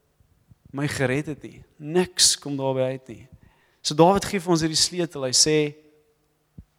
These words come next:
"Prys die Here. Gaan mal voor die Here. Sing vir hom.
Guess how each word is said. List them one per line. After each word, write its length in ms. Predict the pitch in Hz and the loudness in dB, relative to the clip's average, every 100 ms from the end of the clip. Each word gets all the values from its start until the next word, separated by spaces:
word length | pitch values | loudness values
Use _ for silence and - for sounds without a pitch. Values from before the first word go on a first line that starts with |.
| _ _ _ _ _ - - _ _ - | _ _ _ _ _ -20 -20 _ _ -6
"Prys 420 | 175 175 175 139 | 0 2 2 0
die 160 | 143 139 | 0 0
Here. 300 | 147 117 104 - _ _ _ _ _ _ _ _ _ _ _ _ _ _ _ _ _ _ _ | 0 -2 -8 -18 _ _ _ _ _ _ _ _ _ _ _ _ _ _ _ _ _ _ _
Gaan 520 | - 170 175 151 139 | -8 -4 -2 -2 0
mal 440 | 151 180 131 107 _ _ _ | 4 4 0 -6 _ _ _
voor 300 | - 143 143 | -10 0 0
die 180 | 123 123 | 2 0
Here. 300 | 131 98 - - _ _ _ _ _ _ | 0 0 -6 -20 _ _ _ _ _ _
Sing 540 | - - - 208 208 | 6 8 6 4 0
vir 200 | - 147 | 2 4
hom. 300 | 135 120 107 | 4 2 -6